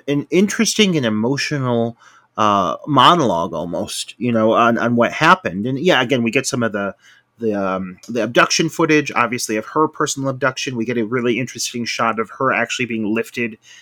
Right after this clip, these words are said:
into the U F O, and it does look very green screen with wire work, but God, like, at least they did it, you know, and, and, and it looks cool. It, it almost has its own style when it comes to the abductions, uh, but it's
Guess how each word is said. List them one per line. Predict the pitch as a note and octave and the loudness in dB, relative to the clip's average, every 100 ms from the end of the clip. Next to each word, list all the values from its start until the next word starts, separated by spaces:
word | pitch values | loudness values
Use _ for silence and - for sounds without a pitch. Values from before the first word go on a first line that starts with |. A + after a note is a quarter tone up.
| _ _ E3 | _ _ 4
into | D#3 D3 - D3+ | 4 4 2 2
the | C3 | 2
U | B2+ B2 | 2 2
F | A2+ B2+ | 2 4
O, | B2 A#2+ A#2 | 4 4 4
and | B2+ | 2
it | C3+ | 2
does | E3+ C#3+ | 2 2
look | D#3 A2 | -2 -2
very | D3+ D#3 D3+ | 4 4 4
green | D3 B2+ C3 | 2 -2 -2
screen | C3 - B2 B2+ B2 | -2 -4 -6 -4 -4
with | A2+ | -4
wire | G2+ A2 A2 G#2 | -2 0 0 -2
work, | G#2+ A#2 - | -4 -6 -8
but | A2 | -8
God, | E3+ G3+ G#2 | -2 -2 0
like, | G2 - | -4 -6
at | G2+ | -8
least | D3 - | -6 -6
they | |
did | A#2 D3 A#2 | -4 -2 -2
it, | E2 _ _ - _ | -4 _ _ -20 _
you | C3 | -2
know, | B2 A#2+ | 2 2
and, | A2+ | 2
and, | G#2+ A#2+ | 0 -2
and | G#2+ A#2+ | -2 -2
it | A#2+ | -2
looks | C3 F3+ - - _ | -2 -4 -6 -12 _
cool. | - D4+ - - | 4 6 6 2
It, | D3 D#3 | 2 6
it | E3+ D#3+ - | 6 4 2
almost | G3 G#3+ | 2 2
has | G3 | 2
its | E3+ E3+ | -2 0
own | C#3 | 0
style | C3+ D3 C3 A2 - - | 2 6 6 4 -2 -8
when | B2 A#2+ B2+ | -6 -4 -4
it | A#2 | -6
comes | - C3 | -6 -8
to | B2 | -6
the | A#2+ | -2
abductions, | A2 G#2 G2+ - D#2+ D#2+ - - - - C3+ | -2 -2 -4 -6 -10 -12 -16 -14 -20 -8 -2
uh, | C#3 | 2
but | F#3 | 2
it's | F#3+ - - | 2 -2 -12